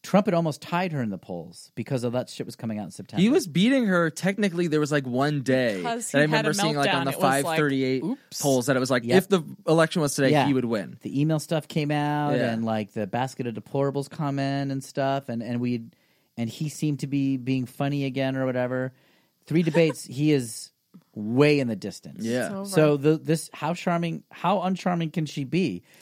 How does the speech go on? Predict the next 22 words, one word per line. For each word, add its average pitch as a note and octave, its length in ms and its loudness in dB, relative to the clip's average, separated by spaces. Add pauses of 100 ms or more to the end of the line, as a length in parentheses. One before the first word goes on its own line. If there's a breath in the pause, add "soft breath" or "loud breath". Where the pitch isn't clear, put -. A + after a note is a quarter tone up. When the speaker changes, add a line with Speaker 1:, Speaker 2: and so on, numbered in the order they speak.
(100 soft breath)
Speaker 1:
She - 200 2
used F#3+ 540 4
Speaker 2:
Well, D3+ 60 2
Speaker 1:
what - 60 6
Speaker 2:
it's - 60 2
like D#3+ 60 6
Speaker 1:
was D#3 40 4
Speaker 2:
a D3 40 -2
Speaker 1:
supposed F#3 340 4
to F3+ 60 -4
be E3 100 2
her E3 140 4
weak E3+ 240 -2
point C3+ 320 -2
and C3 240 0
murdered C3 380 -2
him. F2 120 -10
Speaker 2:
A D3+ 80 2
different D3+ 380 2
definition C#3 540 0
of A#2 180 0
charming. B2+ 500 -2